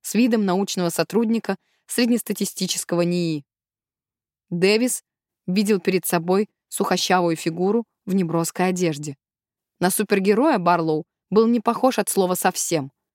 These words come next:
Скорее, он напоминал уличную шпану, которая в неблагополучных районах выбивает долги и обносит магазины. "Мы заключили договор", продолжил тем временем Юлиан, "с парнем,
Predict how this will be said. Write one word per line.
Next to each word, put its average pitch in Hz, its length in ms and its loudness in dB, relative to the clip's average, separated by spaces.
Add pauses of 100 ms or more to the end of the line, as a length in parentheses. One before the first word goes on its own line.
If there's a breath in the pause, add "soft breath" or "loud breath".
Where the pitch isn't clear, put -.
(260)
Скорее, 180 520 0 (420)
он 202 180 2
напоминал 202 580 0
уличную 202 480 0
шпану, 202 480 -2 (460)
которая 185 420 0
в 170 40 -4
неблагополучных 180 840 -2
районах 170 480 0 (340)
выбивает 202 480 4
долги 175 440 0 (340)
и 196 80 2
обносит 190 480 0
магазины. 170 580 -2 (1000)
"Мы 202 320 0 (300)
заключили 196 580 -2
договор", 196 580 0 (480)
продолжил 180 580 0
тем 180 200 -2
временем 175 420 -2
Юлиан, 165 520 -4 (540)
"с - 100 -10
парнем, 214 480 2